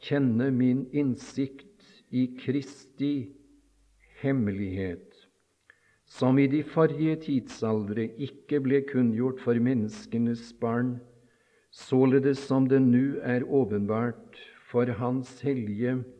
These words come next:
apostler og profeter i ånden, at hedningene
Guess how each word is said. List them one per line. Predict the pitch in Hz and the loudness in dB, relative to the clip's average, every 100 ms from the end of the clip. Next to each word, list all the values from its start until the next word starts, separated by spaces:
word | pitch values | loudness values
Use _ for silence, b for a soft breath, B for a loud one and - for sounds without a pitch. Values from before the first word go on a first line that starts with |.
| b b b b - | b b b b -4
apostler | 117 117 - 123 - - 127 135 135 - | -4 -2 -2 -4 -4 -4 0 2 0 -2
og | 123 120 | -2 -2
profeter | - 120 120 - 117 117 117 120 123 | -2 -4 -4 -4 -4 -4 -4 -6 -6
i | 123 117 117 | -4 -4 -2
ånden, | 117 104 98 104 95 - b b b b b b b b b b b - | -2 -4 -4 -6 -6 -10 b b b b b b b b b b b -2
at | 113 127 - - - | 0 0 -4 -18 -2
hedningene | 160 170 143 101 101 107 117 127 156 | 2 4 2 0 -2 0 0 0 0